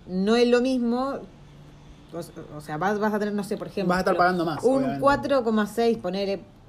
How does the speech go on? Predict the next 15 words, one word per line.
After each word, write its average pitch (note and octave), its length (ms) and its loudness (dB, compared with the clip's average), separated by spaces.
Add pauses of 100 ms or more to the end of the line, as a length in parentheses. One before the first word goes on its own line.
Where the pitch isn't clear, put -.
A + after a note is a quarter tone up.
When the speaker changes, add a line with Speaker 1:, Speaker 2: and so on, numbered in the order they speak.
(140)
Speaker 1:
por F3+ 140 -6
ciento A3+ 340 0
de A3 80 2
impuesto. F3+ 720 -6
De, E3+ 440 -6
¿cómo G#3+ 140 -6
se G#3+ 80 -6
dice? F#3+ 120 -10
No, F#3+ 100 -4
de F3+ 60 -4
impuesto, G3+ 480 -10
no, F#3 200 -6
de, E3+ 240 -8 (520)
de G3+ 80 -2
interés. G3 420 -2